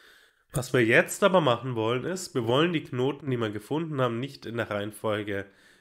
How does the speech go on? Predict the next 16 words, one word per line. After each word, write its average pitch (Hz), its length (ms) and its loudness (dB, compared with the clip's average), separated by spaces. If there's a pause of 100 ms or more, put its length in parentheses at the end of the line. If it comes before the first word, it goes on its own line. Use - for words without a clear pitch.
(200)
rausnehmen, 107 920 -2
in 107 180 -6
der 101 420 -4 (440)
sie - 240 -8
gefunden 156 640 -6
wurden, 180 360 -4 (560)
sondern 139 340 2
wir 123 160 0
wollen 147 380 4
immer 160 300 0
den 135 260 -4
nächsten 117 680 -2
Knoten 104 480 -8
als - 220 -12
nächstes 95 540 -16
nehmen. 101 300 -20